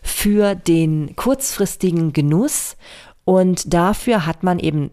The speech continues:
langfristig betrachtet einfach einige Nachteile. Denn sollte das häufiger vorkommen, hat man natürlich sicherlich mit Fettleibigkeit irgendwann zu kämpfen, auch mit Trägheit, mit Müdigkeit, mit all diesen Dingen, die damit in Ko-, in, in, ähm, in Verbindung stehen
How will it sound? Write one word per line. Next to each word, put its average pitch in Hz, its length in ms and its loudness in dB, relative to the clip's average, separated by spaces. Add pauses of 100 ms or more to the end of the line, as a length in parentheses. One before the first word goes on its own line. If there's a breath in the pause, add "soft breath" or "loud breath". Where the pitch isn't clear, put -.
(120)
langfristig 165 640 -4
betrachtet - 540 -8
einfach 110 260 -6
einige 120 340 -4
Nachteile. 196 580 -6 (360 loud breath)
Denn 170 120 4
sollte 185 220 2
das 139 200 -4
häufiger 147 360 0
vorkommen, 175 460 -2
hat 156 160 -4
man 165 140 0
natürlich 160 560 -2 (280 loud breath)
sicherlich 175 520 0
mit 143 120 -2
Fettleibigkeit 131 720 -2
irgendwann 120 300 -4
zu - 100 -10
kämpfen, 127 480 -4 (320 loud breath)
auch - 160 0
mit 160 160 -2
Trägheit, 143 640 -2
mit 147 160 -4
Müdigkeit, 135 580 -2
mit 127 180 -4
all 139 160 0
diesen 156 260 -2
Dingen, 156 180 0
die 147 100 0
damit 135 220 -2
in 135 100 -8
Ko-, 139 120 -8
in, 131 340 -6
in, 127 400 -4 (640 loud breath)
ähm, 117 560 -2
in - 80 -8
Verbindung 151 420 0
stehen 123 440 -4